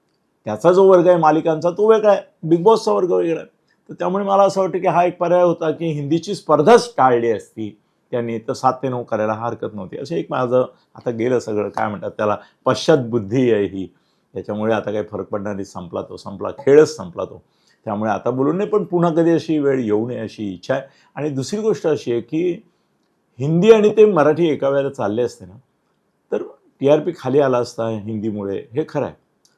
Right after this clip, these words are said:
परंतु बेसिक एक बेस तयार झाला होता.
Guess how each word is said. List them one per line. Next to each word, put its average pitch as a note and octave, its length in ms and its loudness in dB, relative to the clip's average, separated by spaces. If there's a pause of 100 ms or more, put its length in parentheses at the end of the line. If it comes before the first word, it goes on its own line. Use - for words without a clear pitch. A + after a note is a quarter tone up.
(260)
परंतु F3 240 2
बेसिक A#2 680 -2
एक F3+ 200 -2
बेस A#2+ 460 0
तयार A#2 260 2
झाला F#2+ 200 -8
होता. E2 200 -18